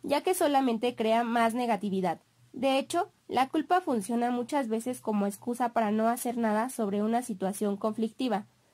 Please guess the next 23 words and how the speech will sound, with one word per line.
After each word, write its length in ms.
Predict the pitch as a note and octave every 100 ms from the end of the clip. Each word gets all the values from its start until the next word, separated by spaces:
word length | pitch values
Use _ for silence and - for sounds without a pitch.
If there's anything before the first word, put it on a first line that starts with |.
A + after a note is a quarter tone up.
| _ _ -
La 200 | - B3
autorresponsabilidad, 1080 | B3+ B3+ A#3+ B3 A#3+ A#3+ B3 A#3 A#3+ B3+ C4 _ -
por 100 | C4
el 100 | A#3
contrario, 580 | A3 G#3 A3 A3 B3 E4 _ _ -
implica 460 | B3+ C4 C#4+ - E4+
hacerte 360 | D#4 A#3+ C#4+
cargo 280 | C4 A3+ G#3+
de 140 | G#3+
tu 140 | G3 G#3+
vida 360 | G#3 G#3 A3 -
y 160 | A#3
utilizar 540 | B3 A#3 A#3+ B3 D4 D4+
todo 200 | D#4+ E4
aquello 420 | E4 A#3 A3 A3+
que 120 | G#3+
te 120 | F#3
sucede 460 | G3+ F#3+ G#3+ G3+ A#3+
para 320 | - A3 A3
promover 480 | A3+ A#3 A#3 A#3+ B3+
tu 120 | D4
crecimiento 580 | A#3+ G3+ G3+ G3+ G#3 A3
espiritual. 580 | A3+ G3 G3 G3+ F3